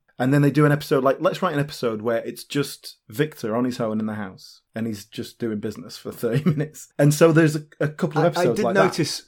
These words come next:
Speaker 2: 'cause we watched, I've watched a, a few episodes, uh, this week, and there's quite a lot of Victor talking to himself.
Speaker 1: Hmm.
Speaker 2: Or, or, um, soliloquizing, if we wanna
Speaker 1: Mm-hmm.
Speaker 2: get flash about it. You know, he's, he's really thinking aloud rather than talking to himself.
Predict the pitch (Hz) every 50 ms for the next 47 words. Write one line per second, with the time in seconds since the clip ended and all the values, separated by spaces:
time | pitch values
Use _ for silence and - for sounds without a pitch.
0 | _ - 139 175 202 185 190 - - - - 190 - 165 165 143 151 165 - -
1 | 156 135 120 - 151 143 - - 147 139 127 120 - 120 107 - 127 117 110 107
2 | 101 98 - - - - - - 120 117 113 107 98 107 113 - - 117 107 98
3 | 95 - - - _ _ _ - _ _ - - 165 170 180 180 - - - -
4 | 196 202 220 226 - - 196 175 165 180 175 - 95 - - - - - _ _
5 | - 117 117 107 104 98 - 147 147 - - 139 - - 135 123 - - 110 -
6 | - 107 101 92 - 101 85 98 - - - - _ _ _ _ _ _ _ _
7 | - - 139 131 123 110 101 95 - - - - - - 156 147 143 143 139 -
8 | - 139 135 131 127 123 131 - - - - 226 220 202 165 131 - - 117 104
9 | 107 104 - - 101 95 104 - - - _ - - - - - 120 - 123 135
10 | 110 131 127 139 - - - _ _ _ _ - - 117 101 - - 113 - 95
11 | 90 67 80 107 - - - 151 127 113 120 120 120 113 117 - 143 131 117 120
12 | 151 151 147 135 123 113 - - - 135 120 - 123 113 110 110 107 98 87 95
13 | 92 95 107 101 101 95 98 92 - 110 98 - 95 - 98 92 90 - 92 92
14 | 92 - _